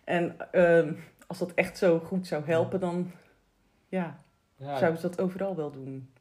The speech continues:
Speaker 2: Ja, ik weet het niet. Ik ben niet echt van de drugs en
Speaker 1: Nee,
Speaker 2: de
Speaker 1: ik ook absoluut niet.
Speaker 2: geestverruimende
Speaker 1: En, eh,
Speaker 2: middelen, dus ik
Speaker 1: nee,
Speaker 2: weet het
Speaker 1: de,
Speaker 2: niet echt.
Speaker 1: de politie doet die dag geen verdere uitspraken over de man die overleed na het healing rit-, ritueel.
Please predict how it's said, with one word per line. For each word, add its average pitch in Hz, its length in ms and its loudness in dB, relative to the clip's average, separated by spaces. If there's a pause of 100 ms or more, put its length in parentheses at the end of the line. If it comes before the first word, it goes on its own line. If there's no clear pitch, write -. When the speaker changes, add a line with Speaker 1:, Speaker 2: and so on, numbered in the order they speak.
(160)
Speaker 2:
Ja, - 60 -20 (120)
ik 127 100 -20
weet 151 140 -14
het 151 120 -14
niet. 139 100 -12
Ik 127 80 -12
ben 147 120 -12
niet 139 100 -8
echt 127 140 -10
van 127 120 -8
de 127 140 -6
drugs 127 300 -6
en 196 80 2
Speaker 1:
Nee, 220 260 8
Speaker 2:
de 214 80 6
Speaker 1:
ik 196 80 4
ook 220 160 8
absoluut 214 480 0
niet. 233 120 4
Speaker 2:
geestverruimende 214 460 4
Speaker 1:
En, 208 60 4
eh, 208 60 6
Speaker 2:
middelen, 233 240 6
dus 123 80 12
ik 127 80 8
Speaker 1:
nee, 269 100 12
Speaker 2:
weet - 100 10
het 120 80 6
Speaker 1:
de, 120 60 -2
Speaker 2:
niet 135 160 0
echt. - 140 -14 (180)
Speaker 1:
de 214 140 4
politie 262 440 4
doet 233 160 0
die 190 100 -4
dag 175 200 4
geen 233 200 2
verdere 190 280 4
uitspraken 180 600 2
over 165 200 0
de 151 80 -6
man 156 200 2
die 185 160 2
overleed 165 480 2
na 175 80 -2
het 180 140 -4
healing 139 340 -4
rit-, 131 280 -2
ritueel. 123 580 -4